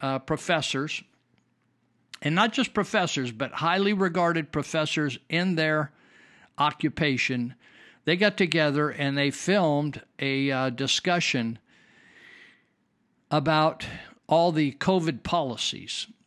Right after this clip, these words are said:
And, uh, YouTube put the kibosh on it and removed their video. Now, th-, that's one thing when you have a person with no credentials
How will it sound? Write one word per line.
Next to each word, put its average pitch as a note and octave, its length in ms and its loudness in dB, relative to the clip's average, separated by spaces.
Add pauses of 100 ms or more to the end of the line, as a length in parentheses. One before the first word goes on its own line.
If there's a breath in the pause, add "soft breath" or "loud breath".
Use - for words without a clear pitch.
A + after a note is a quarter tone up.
(440)
And, C#3+ 440 0
uh, C3+ 500 0 (560)
YouTube D3 640 0 (1800 soft breath)
put F3 180 0
the F#3+ 80 0
kibosh G3+ 520 0
on G#2 180 -6
it - 80 -18 (240)
and C#3 200 -2
removed D3+ 500 2
their D#3+ 160 2
video. C#3+ 560 -2
Now, D3+ 340 0
th-, C3+ 140 -16 (120)
that's G3 300 0
one A#3 240 2
thing E3 320 -2
when D3+ 140 -2
you D3+ 160 -2
have C#3+ 460 -4 (100)
a C3 80 -6
person D#3 420 -2
with B2 140 -6
no F3 260 2
credentials C#3+ 800 -4